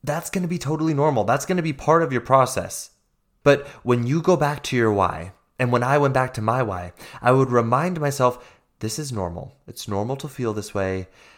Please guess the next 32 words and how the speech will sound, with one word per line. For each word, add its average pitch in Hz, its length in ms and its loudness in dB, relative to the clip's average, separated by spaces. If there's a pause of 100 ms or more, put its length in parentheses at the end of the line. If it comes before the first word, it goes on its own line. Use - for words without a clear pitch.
(640)
I 107 140 -4
just 104 360 -8 (260)
take 135 340 -8
this 139 220 -6
first 110 260 -4
step. - 260 -14 (540)
Read 135 340 -6
that 143 200 -6
first 123 220 -8
paragraph, 92 440 -6
type 139 280 -4
that 135 180 -8
first 113 280 -6
word, 87 220 -4
speak - 420 -6
that 139 260 2
first 120 260 -4
sentence, 95 500 -6 (260)
and 123 160 -2
from 131 160 -2
there, 165 320 2
I'm 135 160 0
gonna 135 140 0
take 123 200 -8
the 113 60 -2
next 101 240 -6
step." - 320 -12 (1120)
And 120 180 -6
would 117 240 -8
just - 300 -12
do 147 240 -2
that. - 360 -8